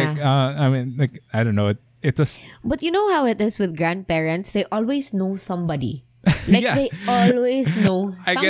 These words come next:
Speaker 2: somebody.
Speaker 1: that's why you
Speaker 2: But I think
Speaker 1: chose
Speaker 2: it's
Speaker 1: elderly people <laughs> for, to be his main
Speaker 2: People,
Speaker 1: characters.
Speaker 2: yeah.
Speaker 1: <laughs> But yeah, I, I feel like that's an, that's a, that's a sign of lazy writing when it's, when, when things come too easily to characters.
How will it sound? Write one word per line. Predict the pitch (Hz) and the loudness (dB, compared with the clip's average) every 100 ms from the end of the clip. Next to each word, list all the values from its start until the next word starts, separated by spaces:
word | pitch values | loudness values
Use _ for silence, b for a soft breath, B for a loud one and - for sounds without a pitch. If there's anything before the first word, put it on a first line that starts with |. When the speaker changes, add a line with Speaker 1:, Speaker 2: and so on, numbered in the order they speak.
| 240 | 2
Speaker 2:
somebody. | 175 | 2
Speaker 1:
that's | 139 139 | 0 0
why | 139 135 | 0 0
you | 120 127 | 0 0
Speaker 2:
But | 240 | 2
I | 240 117 | 2 2
think | 202 | 0
Speaker 1:
chose | 311 - - | -2 -4 -6
Speaker 2:
it's | - | -2
Speaker 1:
elderly | 127 120 123 120 | -2 0 2 2
people | 120 110 - - 170 | 2 -2 -2 -2 -2
<laughs> | - - | -2 -4
for, | - 143 139 | 0 2 0
to | - | -2
be | 123 123 | -2 0
his | 117 - | 0 2
main | 233 202 | 0 0
Speaker 2:
People, | 190 226 | 0 2
Speaker 1:
characters. | 233 226 196 175 - - | 2 2 0 -4 -8 2
Speaker 2:
yeah. | 147 202 208 208 208 190 - | 2 2 -2 -2 0 0 -2
Speaker 1:
<laughs> | - | -4
But | 190 208 | -4 0
yeah, | 185 151 | 0 0
I, | 151 151 | 0 0
I | 160 | -2
feel | 143 180 160 | 0 0 2
like | 156 151 - _ _ _ | 0 -2 -10 _ _ _
that's | 143 139 | -4 -2
an, | 143 127 117 | 0 -2 0
that's | 127 123 - | -2 -2 -2
a, | 117 98 95 98 | 0 0 -4 -6
that's | 123 113 | -4 -4
a | 117 | -4
sign | - 117 110 104 | -2 0 0 -2
of | 98 95 123 | -4 -6 -6
lazy | 170 113 107 113 | 0 2 2 2
writing | 110 104 101 113 | 2 0 2 2
when | 107 | 2
it's, | 104 - - | 2 -2 -10
when, | - 127 120 127 | -2 2 2 2
when | 120 123 | 2 2
things | 127 127 - | 2 0 0
come | 120 117 | 0 2
too | 110 | 0
easily | 101 107 101 117 113 | 0 0 0 0 0
to | 117 | 0
characters. | 113 107 104 107 107 - | -2 -2 -2 -2 -2 -4